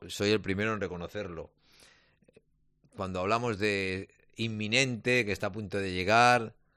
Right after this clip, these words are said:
eh, todas estas cosas o todos estos adjetivos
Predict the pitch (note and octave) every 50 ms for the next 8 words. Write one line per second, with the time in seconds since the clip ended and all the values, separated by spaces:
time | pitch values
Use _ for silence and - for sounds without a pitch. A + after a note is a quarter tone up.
0 | _ _ _ _ _ _ - - E2+ E2+ E2+ E2 - A#2+ C#3 C#3 C3 B2 - B2
1 | G2+ - - G#2+ A#2+ C3 A2 - - - F#2 F2+ E2+ - A2+ A#2 G#2+ A#2+ G#2+ -
2 | G#2 F#2+ F#2 - - E2+ D2+ - F#2+ F#2+ G2 A2 A#2 A#2 - - - -